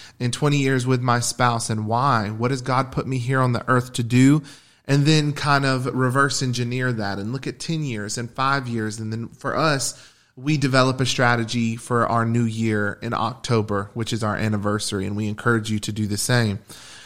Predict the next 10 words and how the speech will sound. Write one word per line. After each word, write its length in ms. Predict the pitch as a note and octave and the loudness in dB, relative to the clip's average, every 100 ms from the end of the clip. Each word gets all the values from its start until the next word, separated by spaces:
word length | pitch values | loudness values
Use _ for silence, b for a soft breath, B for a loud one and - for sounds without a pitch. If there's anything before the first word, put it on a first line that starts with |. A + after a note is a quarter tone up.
| B | B
Number 280 | B2+ C3+ C3+ | 2 4 6
two, 240 | - F3+ D#3 | 4 2 4
create 320 | D#3+ D3+ D#3 | 6 6 6
a 40 | |
budget 480 | C3 D3 E3+ D#3+ D#3+ | 6 4 6 4 2
for 140 | - | 0
your 160 | C#3+ C3 | 0 0
present 480 | C3 D#3+ D3+ D#3+ - | 0 0 2 0 0
financial 540 | C#3 C3+ C3 B2+ B2+ | 2 4 2 2 0
situation. 920 | - B2+ - A#2+ C3+ E3+ - A2+ F#2+ | 0 0 2 4 4 4 2 0 -2